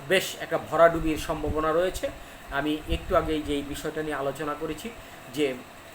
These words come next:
পিআর পদ্ধতিতে নির্বাচন হলে এই জামাত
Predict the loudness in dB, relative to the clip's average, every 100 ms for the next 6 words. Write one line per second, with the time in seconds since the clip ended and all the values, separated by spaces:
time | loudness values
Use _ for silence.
0 | 4 6 6 4 -2 -4 -8 -4 -4 0
1 | 0 0 -4 -6 -8 -8 -12 -16 -18 -8
2 | 0 0 0 -2 -6 -10 -14 -4 4 6
3 | 6 2